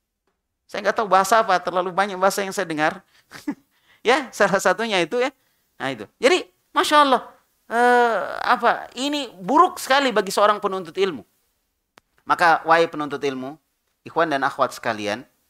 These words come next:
ikhlaslah dalam beramal. Masalah Anda nanti terkenal, itu, itu keutamaan. Tapi bukan tujuan itu. Makanya, kalau misalnya kalian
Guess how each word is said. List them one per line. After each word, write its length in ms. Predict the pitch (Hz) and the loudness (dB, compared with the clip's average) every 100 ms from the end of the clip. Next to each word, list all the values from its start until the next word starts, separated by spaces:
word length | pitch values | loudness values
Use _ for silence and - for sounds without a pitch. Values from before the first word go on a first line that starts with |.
| _ _ _ _ _ _ _ - | _ _ _ _ _ _ _ -20
ikhlaslah 400 | - 160 160 135 | -4 -2 -2 -4
dalam 240 | 113 120 117 | -4 -4 -6
beramal. 400 | 101 92 82 - _ _ _ _ _ _ _ | -6 -8 -10 -20 _ _ _ _ _ _ _
Masalah 380 | 175 190 240 240 | -4 2 4 4
Anda 160 | 233 | 4
nanti 240 | 226 214 196 | 2 0 -4
terkenal, 640 | 190 170 143 127 151 185 _ - | -4 -4 -2 0 -2 -6 _ -14
itu, 240 | 220 - - _ | -14 -14 -18 _
itu 220 | 240 269 | -12 -12
keutamaan. 720 | 262 226 226 220 233 220 139 _ _ _ _ _ _ _ _ _ | -10 -8 -6 -4 -2 -4 -6 _ _ _ _ _ _ _ _ _
Tapi 180 | 226 226 262 | -10 -8 -4
bukan 240 | 294 269 | 0 -2
tujuan 480 | 262 208 254 233 117 | -4 -6 -4 -4 -6
itu. 120 | _ _ _ _ _ _ _ _ _ _ _ _ _ _ _ - | _ _ _ _ _ _ _ _ _ _ _ _ _ _ _ -2
Makanya, 400 | 254 302 302 - - _ | 2 2 2 -2 -12 _
kalau 320 | - 285 277 | 4 6 6
misalnya 480 | 262 269 262 262 240 | 4 2 4 4 2
kalian 560 | - 254 254 254 220 | 4 2 6 4 4